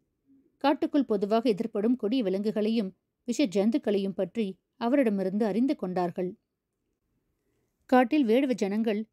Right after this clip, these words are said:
எந்த பகுதியில் இருக்கிறார்கள், அவர்களிடம் என்னென்ன உதவிகள் பெறலாம் என்பதையும் கேட்டு தெரிந்து கொண்டார்கள். சிங்களகரிடமிருந்து ஒரு பூரணமான அறிவை பெற்ற பிறகு இளைஞர்கள் இருவரும் மறுநாளே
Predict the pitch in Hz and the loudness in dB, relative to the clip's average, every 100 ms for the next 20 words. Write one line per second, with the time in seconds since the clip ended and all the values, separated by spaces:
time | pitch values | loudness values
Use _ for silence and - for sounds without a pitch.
0 | _ - 233 294 220 196 214 220 190 233 | _ -4 -2 0 0 0 0 0 0 0
1 | 247 196 175 190 240 _ _ - 202 214 | 0 -2 0 -2 -4 _ _ -10 -4 -2
2 | 220 196 247 240 208 285 311 202 208 214 | 0 0 2 2 2 2 2 0 0 -2
3 | 208 202 180 220 226 202 190 196 202 254 | -2 -4 -2 -2 0 -2 -4 -4 -2 -2
4 | 285 190 190 - 202 254 269 185 175 170 | 0 -4 -4 -2 0 0 0 -4 -2 -2
5 | 185 180 - _ _ _ _ _ - 277 | -2 -4 -8 _ _ _ _ _ -2 2
6 | 262 190 190 196 196 196 202 214 349 - | 4 4 2 0 0 0 -2 -2 -2 -6
7 | _ - 240 226 - 339 339 254 262 226 | _ -4 -2 -2 0 2 2 2 2 0
8 | 202 226 196 175 214 208 220 233 208 - | 0 -2 -4 -8 -8 -6 -4 -4 -6 -8
9 | _ _ - 269 269 262 247 196 196 214 | _ _ -2 2 4 2 0 -2 -2 0
10 | 233 208 - _ _ 208 254 214 190 208 | 0 -2 -8 _ _ -2 0 2 0 -2
11 | 302 | -2